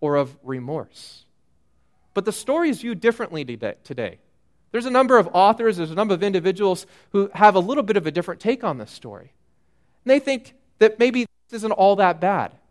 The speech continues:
It's not necessarily that, that disobedience is seen as, as being a good thing, but it's the idea that independence is something that should be treasured.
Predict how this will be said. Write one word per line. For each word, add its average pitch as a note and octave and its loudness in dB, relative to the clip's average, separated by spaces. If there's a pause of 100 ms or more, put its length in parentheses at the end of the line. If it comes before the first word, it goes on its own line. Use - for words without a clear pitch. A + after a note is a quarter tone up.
(280)
It's - 0
not C#4+ 8
necessarily A3 6
that, D#3+ -4
that D3+ -2
disobedience A3+ 0
is D3+ -8
seen F3 -6
as, C#3+ -2 (180)
as D3+ -2
being D#3 0
a A#2+ -6
good G#3 4
thing, A#2 -10 (600)
but G3+ 6
it's G#3+ 0
the G#3+ 6
idea G#3 6
that F3+ 0
independence A3+ -2
is E3 -8
something F#3 -6
that D#3 -6
should D3 -18
be D3 -10
treasured. E3+ -6